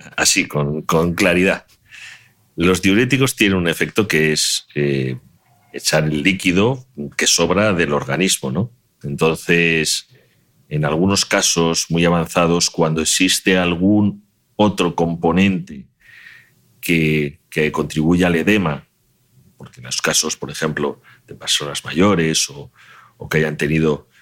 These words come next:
un problema cardíaco, un problema pulmonar, o que a lo mejor tengan edema también asociado por alguna toma de medicamentos, entonces sí. Pero la razón es, o sea, no. A los lipedemas no se les debe dar diuréticos.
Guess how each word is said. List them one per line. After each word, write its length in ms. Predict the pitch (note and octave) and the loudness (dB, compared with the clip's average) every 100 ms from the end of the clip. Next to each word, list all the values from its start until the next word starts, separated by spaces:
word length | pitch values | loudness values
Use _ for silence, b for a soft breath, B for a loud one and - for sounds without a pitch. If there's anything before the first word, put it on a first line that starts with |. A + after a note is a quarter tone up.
| b - | b -10
un 100 | D2+ | -6
problema 320 | C#2 C#2+ C2+ | -4 -4 -4
cardíaco, 580 | D2 C#2 F2 E2+ E2 D#2+ | -4 0 2 2 -2 -6
un 100 | C#2+ | -6
problema 260 | C#2+ C#2 | -4 -4
pulmonar, 600 | C2+ D2+ E2+ F2 F2 F2+ | -2 -2 0 0 0 0
o 180 | F2+ C#2 - | 0 -2 -6
que 80 | |
a 40 | C2 | -10
lo 60 | |
mejor 320 | C2 C#2 F2 D#2 | -10 -4 -4 -2
tengan 260 | D#2+ C#2+ | -4 -2
edema 340 | D2+ F2 E2+ D#2 | 0 2 0 -2
también 280 | D#2 F2 | 0 0
asociado 440 | D#2 - - E2 D2 | 0 -4 0 0 0
por 120 | C2 | -6
alguna 340 | C2 D2+ D2+ | -8 -6 -6
toma 240 | - D2+ D#2 | -4 0 2
de 60 | |
medicamentos, 640 | E2 E2+ F2 E2+ E2 G#2 - | 2 2 2 2 2 0 -2
entonces 360 | D2 D2+ - | -4 -4 -2
sí. 280 | - - C2 _ - B B | -2 -2 -8 _ -20 B B
Pero 120 | D#2+ | 0
la 120 | D#2+ D#2+ | 2 2
razón 320 | E2 A2 A2+ | 0 0 2
es, 160 | A2+ - - | 0 -4 -4
o 80 | E2 | -2
sea, 360 | - E2+ - _ - | 0 0 -2 _ -4
no. 260 | E2+ E3+ - _ B B B - | -2 -2 -6 _ B B B -8
A 80 | D#2 | -4
los 200 | D2+ E2 | -2 -2
lipedemas 560 | D#2 D#2 F2+ F2+ - | 0 2 2 2 0
no 100 | E2 | -2
se 140 | - C#2+ | -4 -4
les 160 | C#2+ | -4
debe 180 | D2 C#2+ | -2 0
dar 140 | D2 | -2
diuréticos. 640 | C#2 C2+ C2+ - - - | -4 -8 -8 -12 -12 -12